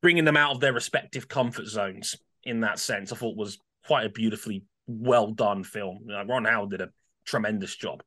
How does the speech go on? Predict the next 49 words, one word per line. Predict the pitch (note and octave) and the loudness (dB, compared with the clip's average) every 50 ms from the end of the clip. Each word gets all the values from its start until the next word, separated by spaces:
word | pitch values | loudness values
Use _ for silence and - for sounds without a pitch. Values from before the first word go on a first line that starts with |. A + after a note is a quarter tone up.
| - - - - - - - C#3 | -20 -20 -18 -18 -18 -18 -12 -8
uh, | - | -4
as | A2 G#2+ G2+ G2 | -2 -2 -2 -2
far | - A#2+ G#2+ G2 F#2 | -2 0 0 0 0
as | F2+ G2+ | -2 -6
I'm | F#2+ F#2+ | -8 -8
concerned | F#2+ F#2+ F#2 - - G2 F#2 F#2+ F#2+ | -8 -10 -10 -8 -6 -8 -8 -8 -10
with | F#2+ | -8
that. | F#2+ F#2+ F2+ - - | -8 -8 -8 -6 -6
So, | - - A#2+ F#2+ F2+ - - - - - - E3+ C#3+ - _ _ - | -4 -2 -2 -2 -2 -4 -10 -18 -18 -16 -18 -18 -18 -20 _ _ 2
um, | D3 C#3+ C#3+ C#3+ C#3+ C#3 C#3 C#3 C#3 C#3 C3+ C3 C3 - - _ _ _ - C#3 | 4 4 4 4 4 2 -2 -2 -2 0 -2 -2 -4 -6 -10 _ _ _ -12 -8
yeah, | A#2+ C#3+ F3 G#3+ A#3 G3 C3 G2 G2 - _ _ _ - - | -6 -2 0 0 0 0 0 -2 -4 -8 _ _ _ -12 -8
good, | - A3 - _ - | -8 -8 -8 _ -2
good | - C#4 C4+ | 0 0 0
fun | - - C#4+ C#4 C4+ A#3 | 0 2 2 2 2 2
question | - B3 A#3+ A3+ - - A3 A3 | 2 2 2 2 2 2 2 2
coming | G#3+ A3 G#3 G#3 G3+ | 4 4 4 4 4
up | F#3 | 2
next | F#3 F#3+ G3 F#3+ - - | 2 0 0 0 2 2
here. | G3 F3+ | 2 4
This | F#3 - | 2 0
was, | E3 C#3 | -2 -4
I'm | C#3 C3+ | -4 -4
just | C3 - | -4 -4
gonna | C#3 B2+ | -4 -2
put | - - C#3+ - | -2 -2 -2 -2
you | A#2+ A#2+ | 0 0
on | A#2 A2+ | 0 0
the | A2 | 0
spot | - - - B2+ A2 A2+ | -2 -2 0 0 0 0
a | |
little | A2+ A2+ A2 A2 | 0 -2 -2 -2
bit | A2 A#2+ G2+ | -2 -2 -2
here. | A#2 C3 C3 C3 - - - - - A#2 | 0 0 0 -2 -4 -8 -20 -20 -18 -12
What | B2 A#2 C3+ G3+ C4 | 0 4 6 6 8
is | D4+ D#4 A3 | 6 6 6
a | A#3 G3+ | 6 4
weird | D#3 C#3 C#3 F3+ A3 A3 G#3 G#3 | 6 6 6 6 8 6 4 2
fact | - - - E3+ D#3 C#3 - - - | 0 0 2 4 4 2 0 -4 -8
you | B2+ A2+ G#2+ | -6 -6 -6
know? | G#2 F#2 F#2 F2+ F#2+ - - | -6 -6 -6 -8 -10 -10 -8
<laughs> | D#3 D#3 C3+ A#2+ - - C#3+ C3 - _ _ _ _ _ _ _ _ _ _ _ _ _ _ _ _ _ _ _ _ _ _ _ _ _ | -6 -6 -6 -8 -10 -12 -12 -14 -14 _ _ _ _ _ _ _ _ _ _ _ _ _ _ _ _ _ _ _ _ _ _ _ _ _
What | - B2+ F3 A3 | 2 2 4 4
is | A#3+ E3+ C3+ | 4 4 2
a | A#2+ G#2 | 2 2
weird | G2+ G2+ G2 G#2+ C3+ D#3 E3 E3 E3 D#3 D3 | 0 -2 -2 0 0 2 2 2 2 0 -2
fact | - - - - C#3+ C#3 B2+ - - - | -6 -12 -4 2 2 2 2 2 -2 -4
you | - B2 A2+ | -2 0 0
know? | A2 A2 G#2 G2 F#2 F2+ - - - - - | 2 2 2 2 0 -2 -4 -8 -16 -10 -4
Um, | - A#2 A#2 A#2 A2+ A2+ A2+ A2 A2 A2 A2 G#2 G2+ | 0 2 2 4 4 4 2 2 2 2 0 -2 -4